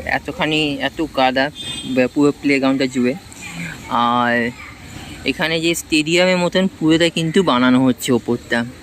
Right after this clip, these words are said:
ঠিক আছে? কী থিম এই মুহূর্তে আমি কিছু বলবো না। আর এখানে যে কর্তৃপক্ষ, মানে ক্লাব কর্তৃপক্ষরা,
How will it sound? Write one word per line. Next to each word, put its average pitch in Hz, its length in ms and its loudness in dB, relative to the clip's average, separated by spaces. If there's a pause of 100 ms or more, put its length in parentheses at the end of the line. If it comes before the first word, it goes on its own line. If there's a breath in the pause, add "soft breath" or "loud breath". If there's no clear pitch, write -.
(140)
ঠিক 185 120 4
আছে? 233 240 4
কী 240 280 6
থিম 208 260 2
এই 185 140 2
মুহূর্তে 196 300 2
আমি 190 140 2
কিছু 185 200 0
বলবো 135 340 2
না। 190 200 2 (220)
আর 120 360 0 (140)
এখানে 147 420 0
যে 139 400 2
কর্তৃপক্ষ, 143 600 0
মানে 127 400 4 (300)
ক্লাব 139 240 0
কর্তৃপক্ষরা, 151 600 -4